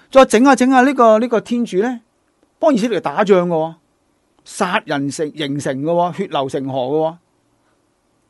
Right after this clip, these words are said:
啊，再整下整下呢，啊，佢係個萬民之神，佢唔係淨係屬於以色列民族嘅。到耶穌時代，耶-，天主都唔係淨係神咁簡單，佢係父親嚟嘅，係慈悲嘅，唔係打仗嗰種，佢係寬恕嘅，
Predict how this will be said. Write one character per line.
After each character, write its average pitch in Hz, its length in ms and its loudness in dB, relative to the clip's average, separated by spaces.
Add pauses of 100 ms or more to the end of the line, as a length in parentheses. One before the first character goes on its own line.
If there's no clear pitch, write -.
(320)
啊， 277 160 -2
再 269 120 0
整 254 140 0
下 277 100 4
整 247 140 0
下 240 100 2
呢， 269 160 -2 (360)
啊， 196 120 4
佢 202 120 -4
係 - 20 -2
個 196 100 -6
萬 170 380 -2
民 139 280 -6
之 214 180 -6
神， 123 280 -10 (320)
佢 196 140 -4
唔 165 60 -6
係 143 80 -4
淨 143 140 -4
係 - 20 -10
屬 165 100 -8
於 196 200 -8
以 139 40 -10
色 151 140 -6
列 147 80 -12
民 120 140 -16
族 113 100 -20
嘅。 - 80 -20 (1040)
到 208 160 2
耶 143 140 0
穌 220 180 2
時 127 180 -10
代， 131 240 -10 (720)
耶-， 123 160 -16 (100)
天 220 160 -10
主 175 120 -12
都 196 100 -12
唔 131 120 -12
係 127 100 -10
淨 123 120 -14
係 127 120 -10
神 120 300 -14
咁 131 140 -14
簡 127 160 -14
單， 143 140 -14
佢 143 100 -12
係 123 60 -12
父 120 220 -18
親 147 180 -12
嚟 127 80 -16
嘅， 110 60 -20 (640)
係 147 120 -12
慈 117 400 -14
悲 143 280 -8
嘅， 127 40 -18 (520)
唔 143 80 -14
係 127 120 -14
打 120 220 -16
仗 123 240 -14
嗰 123 100 -16
種， 123 140 -20 (380)
佢 143 180 -8
係 - 20 -12
寬 202 300 -6
恕 147 320 -8
嘅， 107 120 -20